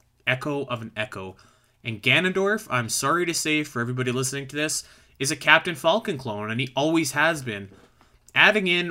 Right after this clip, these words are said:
one new smash attack that uses his sword does not change that. It does not change the fact that he <laughs> uses Falcon Punch and Falcon Kick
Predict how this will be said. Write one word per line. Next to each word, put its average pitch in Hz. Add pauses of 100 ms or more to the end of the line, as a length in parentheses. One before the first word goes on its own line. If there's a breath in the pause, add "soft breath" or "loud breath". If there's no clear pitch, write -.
(220)
one 170
new 170
smash 151
attack 123
that 110
uses 127
his 117
sword 135
does 120
not 123
change 131
that. 98
It 113
does 117
not 139
change 165
the 143
fact 113 (280 loud breath)
that 110
he 127
<laughs> -
uses 135 (260 loud breath)
Falcon 165
Punch 170
and 110
Falcon 135
Kick 151